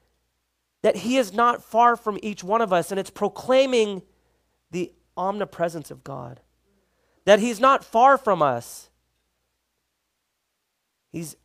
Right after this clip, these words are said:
available to all of us. Now, to have a relationship with God, though,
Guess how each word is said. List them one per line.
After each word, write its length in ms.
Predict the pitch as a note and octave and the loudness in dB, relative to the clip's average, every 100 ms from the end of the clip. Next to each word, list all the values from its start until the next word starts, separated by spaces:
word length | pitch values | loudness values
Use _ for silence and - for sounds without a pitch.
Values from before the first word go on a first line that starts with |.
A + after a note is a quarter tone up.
| - | -10
available 640 | D3 C#3+ F3 E3 A#2+ A#2 | -6 -2 -2 -2 -6 -12
to 120 | - - | -14 -14
all 200 | B2+ C3 | -14 -14
of 140 | A#2 | -16
us. 380 | A#2 A#2 _ _ _ _ _ _ _ _ _ _ _ _ _ _ _ _ _ _ _ _ _ _ | -20 -20 _ _ _ _ _ _ _ _ _ _ _ _ _ _ _ _ _ _ _ _ _ _
Now, 140 | D3+ F3 | 4 6
to 80 | F#3 | 6
have 160 | F3+ | 4
a 60 | E3 | 4
relationship 680 | D#3 F#3+ D#4+ C4 G#3 G3 F3+ | 4 4 4 0 -6 -4 -4
with 160 | E3 | -2
God, 280 | E3 D#3 C#3+ | 4 4 4
though, 240 | D3 D#3+ | 0 0